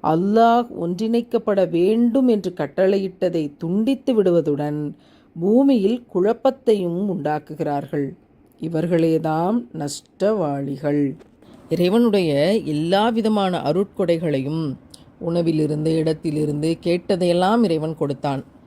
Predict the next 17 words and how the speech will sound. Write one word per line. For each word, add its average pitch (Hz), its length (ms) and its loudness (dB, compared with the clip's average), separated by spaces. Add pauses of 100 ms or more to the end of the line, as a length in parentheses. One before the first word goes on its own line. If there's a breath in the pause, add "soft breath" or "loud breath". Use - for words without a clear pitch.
(540 loud breath)
அதற்கு 247 720 4
பதிலாக 233 480 0
இறைவன் 220 280 0
என்ன 214 260 -2
வாக்குறுதி 202 840 0
கேட்கிறான்? 190 840 0 (360 loud breath)
"இதற்கு 160 300 -4
பின்னால் 196 440 0
வருகிற 170 420 0
என்னுடைய 165 440 0
தூதர் 175 380 -2
நபிகள் 175 300 -2
நாயம் 160 280 -2
ஸல்லல்லாஹு 165 400 0
அலைஹி 160 220 -2
வஸல்லம் 165 360 -4
அவர்களை 160 600 0